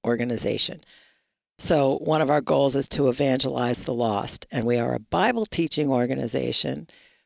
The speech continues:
So one of our goals is to teach the Bible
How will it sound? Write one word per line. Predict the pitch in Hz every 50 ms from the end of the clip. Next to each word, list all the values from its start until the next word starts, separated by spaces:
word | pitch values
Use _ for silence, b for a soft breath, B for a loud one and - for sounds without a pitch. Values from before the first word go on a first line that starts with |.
| b b
So | - - - 147 143 139 139 135 135 - _ _ _ _ -
one | - 120 156 170 -
of | 143 135
our | 156 147
goals | 123 - - 135 127 135 135 131 -
is | - 143 - -
to | - 147
teach | - - - 151 147 - - -
the | 139
Bible | - 139 139 131 135 143 - - 120 127 - - - -